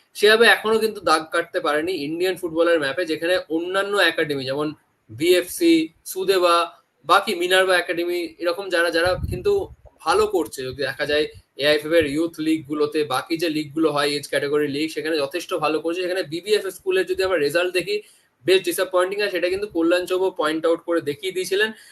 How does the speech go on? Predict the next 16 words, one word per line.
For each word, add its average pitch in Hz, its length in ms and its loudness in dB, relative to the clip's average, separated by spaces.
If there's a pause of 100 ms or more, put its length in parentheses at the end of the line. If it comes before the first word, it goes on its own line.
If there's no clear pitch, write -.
(200)
তারা 180 200 6
একটা 202 280 2
ম্যাচে 208 220 2
একত্রিশ 233 540 -4
শূন্য 208 220 -4
গোলে 190 260 2
হারে, 170 220 2
একটা 185 400 -2
ম্যাচে 185 220 -2
চোদ্দ 190 440 -2
শূন্য 196 300 -6
গোলে 185 220 2
হারে, 190 220 2
এরকম 185 340 -2
বেশ 175 300 -4
কিছু 220 400 -2